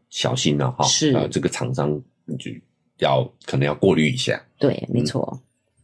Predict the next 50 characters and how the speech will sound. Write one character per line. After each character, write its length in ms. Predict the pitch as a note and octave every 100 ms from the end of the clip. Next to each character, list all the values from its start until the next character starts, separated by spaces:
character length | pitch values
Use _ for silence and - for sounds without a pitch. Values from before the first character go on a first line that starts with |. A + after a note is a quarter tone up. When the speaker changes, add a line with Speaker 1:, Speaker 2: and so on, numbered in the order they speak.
| _ _ _
Speaker 2:
那 140 | - A3+
我 60 |
们 100 | D#3+
今 120 | D#3+
天 120 | G3 F#3+
主 80 |
要 80 | D#3+
讲 160 | E3+ B2+
的 60 |
是 100 | B2+
小 180 | B2 - -
朋 180 | A#2
友 100 | B2+
嘛， 140 | - A#1+
Speaker 1:
嘿。 240 | F#2+ D#2+ - B2 -
Speaker 2:
所 140 | -
以 80 | A3+
我 120 | F#3
个 160 | D#3+ F#3+
人 100 | D#3+
认 180 | F3+ E3+
为 140 | D3
就 120 | C#3+ D#3+
是 360 | E3 D#3 C#3+ - -
像 420 | - E3 D#3+ F3 - -
盐 240 | E3+ D3 C3
啊、 320 | D3+ D3 C#3+ D3
Speaker 1:
啊。 60 | -
Speaker 2:
糖 180 | C#3 C3+
啊 100 | D3+
这 120 | D#3+
些 220 | - C#3+
啊， 240 | C#3 B2+ C3 - -
其 160 | - G3
实 400 | F#3+ F#3 F3+ F3+ - -
适 320 | - - A#3
量 220 | G#3+ F3
去 120 | G3+
摄 200 | F#3 F#3+
取 160 | C#3+ B2+
都 100 | D3+
是 80 | C#3
OK 320 | C#3 C3+ C3
的。 160 | B2+ - _ _
Speaker 1:
对， 240 | - - B1+
相 280 | - - C#3
较 220 | D3 C3
于 240 | E2+ E2+ F2
那 160 | F#2+
些 480 | F#2+ - F2+ F2+ F#2